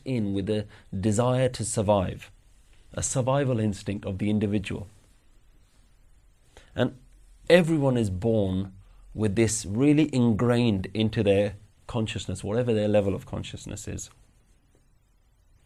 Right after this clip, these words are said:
All living beings have a sense of consciousness,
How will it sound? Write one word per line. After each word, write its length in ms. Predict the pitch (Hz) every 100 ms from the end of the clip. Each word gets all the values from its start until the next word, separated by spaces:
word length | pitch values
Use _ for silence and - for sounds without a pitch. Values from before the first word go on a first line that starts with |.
| _ - _ _ - - - -
All 300 | 143 175 175
living 340 | 156 151 131
beings 320 | 131 120 110
have 160 | 107 117
a 60 | 120
sense 280 | 131 127
of 80 | 127
consciousness, 880 | - 131 135 135 143 151 - -